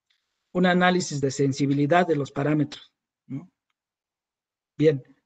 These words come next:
y bueno, eh, aquí digamos que esto es lo exploratorio que tenemos en esta segunda parte, y sería todo por, por la plática. Y bueno, hay, aquí hay algunas referencias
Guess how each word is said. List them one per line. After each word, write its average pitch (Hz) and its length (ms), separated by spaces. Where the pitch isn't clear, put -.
y 139 420
bueno, 160 340
eh, 143 340
aquí 170 480
digamos 160 380
que 165 80
esto 185 160
es 185 60
lo 175 80
exploratorio 156 640
que 151 100
tenemos 165 520
en 151 220
esta 151 220
segunda 151 300
parte, 160 440
y 131 280
sería 165 440
todo 156 440
por, 123 280
por 123 220
la 123 200
plática. 151 520
Y 135 160
bueno, 143 300
hay, 147 260
aquí 175 180
hay 170 160
algunas 165 380
referencias 156 760